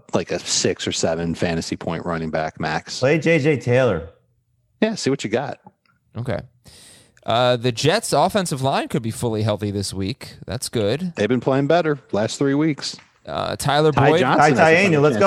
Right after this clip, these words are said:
Speaker 2: go.
Speaker 1: of being,
Speaker 3: Ty, Ty
Speaker 1: he's got a better chance of being a top twenty-four running back than Sony, especially in P P R. That's a no-brainer.
Speaker 3: Okay. Tyler Boyd was limited in practice. You guys think Tyler Boyd is gonna play?
Speaker 2: Seems that way.
Speaker 3: So, starter sit Boyd and or Higgins now?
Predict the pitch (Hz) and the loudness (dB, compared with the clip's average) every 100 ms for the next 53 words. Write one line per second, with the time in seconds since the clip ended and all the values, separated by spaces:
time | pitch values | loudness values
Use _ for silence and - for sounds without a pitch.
0 | 180 90 110 123 113 - 147 123 - 131 | 2 0 0 0 0 0 0 0 2 2
1 | 240 160 127 131 120 - 107 110 104 98 | 4 4 4 2 2 0 0 0 0 0
2 | 95 98 87 104 98 98 90 85 85 85 | 0 -2 -2 -2 0 0 0 0 0 -2
3 | 185 98 - 92 92 85 - - 101 117 | -2 -4 -2 -4 -4 -6 -10 -4 0 0
4 | 104 82 82 80 80 82 - _ 117 - | -2 -8 -6 -4 -4 -4 -8 _ -2 -2
5 | 80 80 82 104 - - _ _ _ _ | -4 -4 -2 -2 -4 -10 _ _ _ _
6 | - 131 143 180 143 _ _ _ - 175 | -8 -2 0 0 -4 _ _ _ -2 2
7 | 175 160 185 175 151 165 196 160 135 127 | 4 4 2 2 2 2 2 2 0 2
8 | 123 120 127 139 147 139 151 139 147 147 | 0 2 -2 0 0 2 -2 0 2 2
9 | 139 214 208 139 120 110 101 85 - _ | 4 2 2 0 -2 0 -2 -4 -10 _
10 | _ _ _ _ _ _ _ _ _ 165 | _ _ _ _ _ _ _ _ _ 0
11 | 170 135 92 98 98 - _ _ _ _ | 2 2 0 -2 -4 -10 _ _ _ _
12 | _ - _ - _ _ - - 127 156 | _ -20 _ -20 _ _ -10 -2 2 2
13 | 180 156 - 160 156 147 160 123 160 165 | 0 -2 0 0 0 -2 -2 2 2 4
14 | 139 156 156 147 156 127 92 - - 101 | 2 2 2 2 2 0 -4 -6 -6 -4
15 | 78 98 | -4 -8